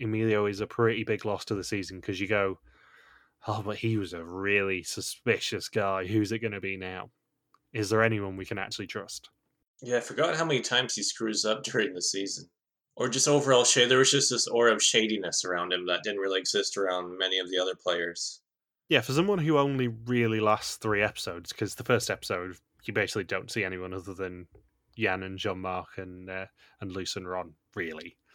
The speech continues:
Speaker 1: For someone who only lasts three episodes, he does have a big impact, but he's kind of forgotten in the, the annals of Vidum history, I would say. He's overshadowed by a lot of the rest of this cast.
Speaker 2: Yeah,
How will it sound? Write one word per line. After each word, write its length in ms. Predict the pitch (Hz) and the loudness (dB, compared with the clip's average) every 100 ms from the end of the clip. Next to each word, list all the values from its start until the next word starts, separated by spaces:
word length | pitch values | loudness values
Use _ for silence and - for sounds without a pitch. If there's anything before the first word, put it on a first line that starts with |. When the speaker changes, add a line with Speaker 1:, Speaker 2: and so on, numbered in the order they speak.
| _ _ - | _ _ -14
Speaker 1:
For 80 | |
someone 240 | - 190 185 | -4 0 4
who 100 | 170 | 6
only 400 | 143 135 123 117 | 4 2 2 4
lasts 300 | 113 117 - | 6 4 0
three 200 | 107 104 | 0 0
episodes, 380 | 104 - 98 - | 0 -2 -4 -4
he 120 | 123 | -4
does 280 | 117 143 - | 0 0 2
have 160 | 120 | 2
a 60 | 107 | 0
big 280 | - 120 110 | 0 2 4
impact, 600 | 107 101 101 101 - - | 2 0 -2 -2 -6 -4
but 260 | 107 107 _ _ _ _ _ _ _ | -4 -4 _ _ _ _ _ _ _
he's 420 | - 120 127 120 | -6 -2 0 -2
kind 260 | - 143 151 | 0 2 2
of 80 | 120 | 0
forgotten 500 | 117 - 117 110 104 | 0 2 0 0 -6
in 260 | 104 101 | -6 -6
the, 320 | 104 98 95 - _ _ _ _ | -4 -4 -6 -12 _ _ _ _
the 120 | 120 104 | 0 2
annals 380 | 101 98 95 | 2 -2 -6
of 160 | 110 95 _ _ - | -8 -8 _ _ -2
Vidum 240 | 104 95 | -2 -2
history, 340 | 98 - 104 | -6 -6 -4
I 100 | 95 | -4
would 120 | 95 - | -4 -8
say. 220 | 95 117 _ _ _ _ _ _ | -10 -12 _ _ _ _ _ _
He's 180 | 120 117 | 0 6
overshadowed 600 | 147 139 113 123 110 110 | 6 6 2 4 4 4
by 140 | 107 98 | 2 0
a 80 | |
lot 280 | 98 101 92 | 0 -2 -2
of 160 | 101 95 | -6 -8
the 100 | 104 | -6
rest 280 | 98 95 - | -4 -6 -8
of 100 | 104 | -10
this 180 | 98 - | -12 -8
cast. 400 | 95 - - - _ _ _ _ _ _ _ _ _ | -10 -10 -16 -18 _ _ _ _ _ _ _ _ _
Speaker 2:
Yeah, 280 | 113 104 90 | -10 -8 -8